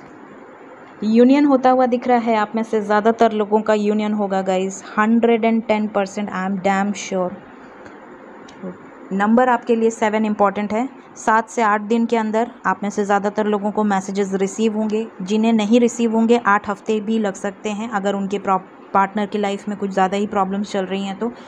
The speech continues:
लेकिन इतना sure है कि जो भी, अ, जिनसे भी ये रीडिंग रेजोनेट करेगी, हंड्रेड एंड टेन परसेंट आपका यूनियन होता हुआ दिख रहा है यहाँ पर। Within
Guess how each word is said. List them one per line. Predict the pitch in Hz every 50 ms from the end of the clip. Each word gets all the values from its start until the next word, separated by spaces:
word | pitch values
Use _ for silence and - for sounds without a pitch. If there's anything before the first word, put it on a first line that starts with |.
| - - - - -
लेकिन | 208 208 196 220 214 214
इतना | 208 214 226 233 247 262
sure | 262 254 - - 226 220 226 226
है | 220 226 226
कि | 226 - 214
जो | 185 202 208 214
भी, | 196 214 214 214 214 208 - - - - - -
अ, | - 185 185 185 180 185
जिनसे | 185 190 226 220 220 - 247
भी | 226 220 226
ये | 220 208
रीडिंग | 202 202 202 190 208 208
रेजोनेट | 196 196 190 185 185 196 196 196 214 226 220
करेगी, | - 226 214 214 208 190 202 208 - - - - - - - - -
हंड्रेड | 208 214 220 226 226 240 220
एंड | 240 240 233
टेन | 226 226 226 226
परसेंट | 226 226 214 208 208 - 214 220 214 -
आपका | 190 190 190 - - 196
यूनियन | 190 190 190 196 202 208 214 220 220 208 - - -
होता | 196 190 196 202
हुआ | 202 208 196 202
दिख | 190 185 185 190 185
रहा | 185 180
है | 175 175 180 180
यहाँ | 180 170 180 175
पर। | - 190 208 233 - - - - - - - -
Within | 180 185 214 220 190 233 240 254 269